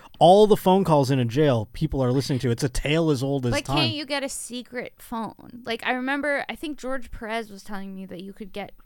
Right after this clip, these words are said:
Speaker 2: you can figure out ways to get phones in
Speaker 1: Sure,
Speaker 2: prison.
Speaker 1: cell phones, but
Speaker 2: Cell
Speaker 1: this is not,
Speaker 2: phones.
Speaker 1: this is him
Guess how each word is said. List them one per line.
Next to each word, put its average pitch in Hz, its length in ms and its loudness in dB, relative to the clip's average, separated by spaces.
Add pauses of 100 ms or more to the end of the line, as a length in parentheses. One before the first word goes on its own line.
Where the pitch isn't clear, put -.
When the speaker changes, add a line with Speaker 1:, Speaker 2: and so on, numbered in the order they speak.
(100)
Speaker 2:
you 202 120 -12
can 202 200 -10
figure 214 320 -10
out 180 100 -8
ways 185 240 -14
to - 80 -20
get - 220 -16
phones 117 640 -12
in 180 100 -12
Speaker 1:
Sure, 170 260 6
Speaker 2:
prison. - 140 0
Speaker 1:
cell 196 240 8
phones, 117 320 -2
but - 140 -4
Speaker 2:
Cell 220 160 8
Speaker 1:
this - 100 2
is 143 180 6
not, 147 280 8
Speaker 2:
phones. - 120 -10
Speaker 1:
this 190 200 4
is 160 160 2
him 175 360 6